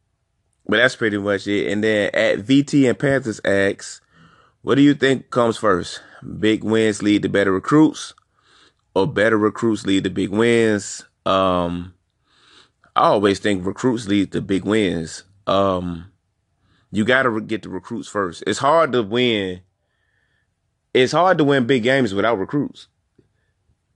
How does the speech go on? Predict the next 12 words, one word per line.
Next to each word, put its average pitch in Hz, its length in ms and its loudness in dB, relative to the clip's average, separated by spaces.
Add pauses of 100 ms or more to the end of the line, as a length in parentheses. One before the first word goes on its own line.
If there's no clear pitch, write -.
(400)
uh, 98 60 0
without 113 560 0
players. 117 560 0
I'm 117 140 0
talking 107 280 0
about 95 360 0 (920)
the 95 120 -2
big 113 300 -2
games, 90 600 -4 (1080)
whether 107 280 2
that 117 260 2
be 110 500 0